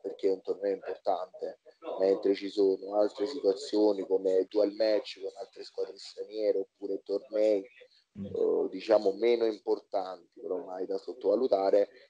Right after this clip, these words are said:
Speaker 1: che si arriva anche lì con un bel carico per vedere in
Speaker 2: Mm.
Speaker 1: che forma siamo, anche con un bel carico di lavoro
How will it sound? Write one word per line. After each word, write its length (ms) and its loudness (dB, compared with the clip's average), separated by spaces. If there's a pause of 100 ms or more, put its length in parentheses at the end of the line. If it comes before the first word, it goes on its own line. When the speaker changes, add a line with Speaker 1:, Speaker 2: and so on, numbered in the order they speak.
(160)
Speaker 1:
che 600 -4 (440)
si 220 -6
arriva 380 -2
anche 340 -2
lì 260 -6
con 180 -6
un 180 -2
bel 200 4
carico 500 -4
per 200 -6
vedere 880 2 (240)
in 140 -14
Speaker 2:
Mm. 40 -10
Speaker 1:
che 140 -8
forma 400 -2
siamo, 420 -8
anche 380 -8
con 140 -8
un 120 -12
bel 180 -2
carico 400 -2
di 60 -6
lavoro 760 -2